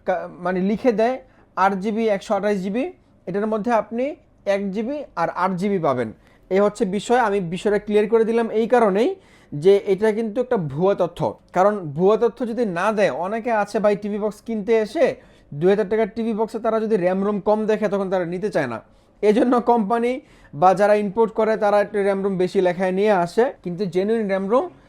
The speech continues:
ওয়ান জিবি, এইট জিবি। আর একটা টিভি চলার জন্য এতটুকু র্যাম রোম একদম হান্ড্রেড পার্সেন্ট এনাফ। আপনি এই টিভি বক্সগুলো আপনার বাসার পুরনো যে কোনো টিভি, নন স্মার্ট টিভি,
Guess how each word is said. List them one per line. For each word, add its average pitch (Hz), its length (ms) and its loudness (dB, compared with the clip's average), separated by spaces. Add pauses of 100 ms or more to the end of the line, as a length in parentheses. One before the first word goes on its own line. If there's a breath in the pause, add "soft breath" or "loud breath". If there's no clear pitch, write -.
(180 soft breath)
ওয়ান 180 300 2
জিবি, 226 320 -2
এইট 180 200 0
জিবি। 143 220 -4 (120)
আর 156 140 -2
একটা 170 180 -4
টিভি 214 300 -4
চলার 220 260 2
জন্য 226 240 0
এতটুকু 202 400 -2
র্যাম 185 220 -2
রোম 233 160 -2 (440 soft breath)
একদম 202 320 -4
হান্ড্রেড 180 340 -4
পার্সেন্ট 170 300 -4
এনাফ। 117 200 -4 (180)
আপনি 220 420 -2 (100)
এই 233 180 6
টিভি 240 240 -2
বক্সগুলো 233 460 2
আপনার 214 400 2
বাসার 185 500 0
পুরনো 233 500 2
যে 220 200 0
কোনো 247 180 2
টিভি, 175 360 0 (360 soft breath)
নন 214 200 6
স্মার্ট 226 340 -2
টিভি, 165 280 -2